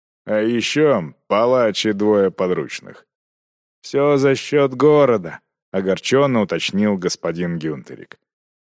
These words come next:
"Все за счет города", подтвердил кавалер. "Во всех тратах я подпишусь". "Конечно, конечно",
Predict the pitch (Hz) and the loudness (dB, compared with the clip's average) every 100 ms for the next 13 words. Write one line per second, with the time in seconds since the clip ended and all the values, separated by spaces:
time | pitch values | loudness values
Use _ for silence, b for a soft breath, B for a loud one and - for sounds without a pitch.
0 | _ - - 87 85 107 135 147 - - | _ -14 -8 -4 0 0 0 0 0 -4
1 | 87 90 110 104 78 67 57 - 82 - | -2 0 -2 -4 -6 -8 -10 -18 -20 -20
2 | _ _ _ 85 - 85 82 73 101 98 | _ _ _ -10 -8 -6 -6 -2 -2 -2
3 | - 76 120 107 - _ _ _ _ _ | -6 -8 -10 -16 -20 _ _ _ _ _
4 | _ - 95 113 - 156 135 - 127 139 | _ -4 -2 0 0 2 2 0 2 2
5 | 117 107 - 104 107 95 92 - 90 - | 2 0 0 0 2 0 -6 -6 -8 -6
6 | 64 - - - _ _ _ _ _ _ | -10 -12 -16 -18 _ _ _ _ _ _
7 | - 180 170 156 - 165 151 160 127 80 | -2 0 2 0 -2 -4 0 0 0 -2
8 | - - 71 | -8 -10 -14